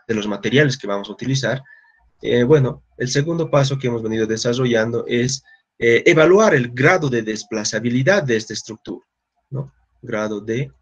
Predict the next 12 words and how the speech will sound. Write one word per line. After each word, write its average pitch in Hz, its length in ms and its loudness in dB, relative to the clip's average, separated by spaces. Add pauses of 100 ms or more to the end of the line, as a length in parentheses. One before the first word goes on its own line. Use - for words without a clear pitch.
desplazabilidad. 101 1200 -4 (540)
Esto 165 360 -2
nos 139 180 0
permite 131 400 -2
saber 123 440 0
cuántas 113 400 -6
incógnitas 113 880 -4
como 120 300 2
mínimo 175 640 2
vamos 107 340 -4
a 104 100 -12
tener, 147 360 -2